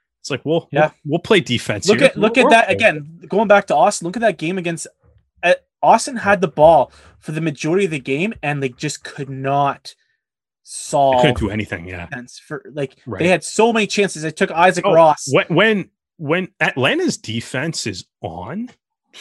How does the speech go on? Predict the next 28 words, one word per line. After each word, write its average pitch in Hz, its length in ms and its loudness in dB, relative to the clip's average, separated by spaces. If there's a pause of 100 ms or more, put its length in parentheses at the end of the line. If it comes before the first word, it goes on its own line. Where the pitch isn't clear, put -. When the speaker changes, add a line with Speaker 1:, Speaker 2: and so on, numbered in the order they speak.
(260)
Speaker 1:
to, 120 240 -12 (100)
like, - 240 -18
it's, - 260 -6 (360)
it's - 180 -4
a, 170 40 -6
Speaker 2:
It's, 165 220 -14
yeah. 110 160 -14 (140)
Speaker 1:
it's - 160 -4
locked. - 640 -12
It's, - 260 -8 (100)
it's - 120 -10
a 120 60 -4
wall. 87 260 -10
It's - 120 -10
a-, - 100 -6 (100)
amazing. 98 540 -10
Speaker 2:
Dino 180 260 2
Waldron 170 380 2
had 147 160 -2
to 147 40 -2
have, 143 160 0
like, 139 120 -4
the 147 240 -10
game 143 280 -8
of 139 120 -6
his 127 160 -6
life 127 560 -6 (760)
Speaker 1:
Yeah. 160 180 -2